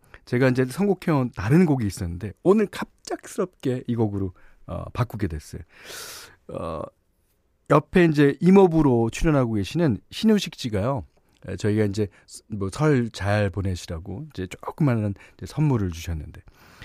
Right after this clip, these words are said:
그, 아, 조그맣지도 않죠. 아주 그, 어, 정성이 담긴 선물을 주셨는데, 그 신우식 씨 그, 어,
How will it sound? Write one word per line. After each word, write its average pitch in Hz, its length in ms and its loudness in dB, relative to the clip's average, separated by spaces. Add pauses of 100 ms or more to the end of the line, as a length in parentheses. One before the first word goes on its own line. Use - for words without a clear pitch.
(500)
그, 170 520 8 (220)
아, 120 120 -2
조그맣지도 190 500 0
않죠. 107 220 -2
아주 120 240 0
그, 120 420 2
어, 95 300 -6 (140)
정성이 131 400 4
담긴 87 300 -2
선물을 104 280 -6
주셨는데, 87 540 -12 (840)
그 160 540 6 (260)
신우식 220 560 0
씨 165 960 -2 (640)
그, 113 560 -6 (640)
어, 80 240 -10